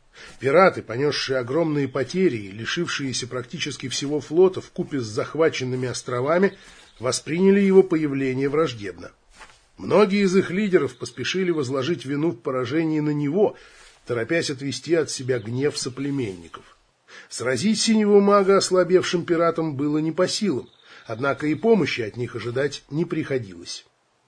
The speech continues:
С изрядными трудностями Эманор добрался до секретного проклятого храма,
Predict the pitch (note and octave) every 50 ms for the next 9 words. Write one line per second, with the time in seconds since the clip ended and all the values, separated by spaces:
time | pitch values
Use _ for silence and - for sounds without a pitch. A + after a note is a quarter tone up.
0 | _ _ _ - - - F2+ - E2+ A2 C#3+ F3 F3+ F3+ D#3 F3+ F3+ F3+ E3 F3
1 | F3+ F#3 F#3+ F3+ C#3+ C#3 C#3 B2+ - - A#2+ A#2 A#2 A2 G#2 A2 C3+ D3+ D#3+ E3
2 | D#3 D#3 D3+ C#3+ C#3+ C3+ C3 A2+ A2 A2 B2 A#2+ A#2 A#2+ C#3 D#3+ D#3+ D3 - -
3 | C#3+ C3 C#3 - - B2+ - A#2+ D3 D3 C#3+ C#3+ C#3+ C#3 C#3 C#3 C3 B2+ - B2
4 | C3 C#3+ C#3 - C#3 C#3 B2+ B2 C#3 C3+ C3+ - - D3 D3 E3 E3+ E3 D3+ B2
5 | G#2+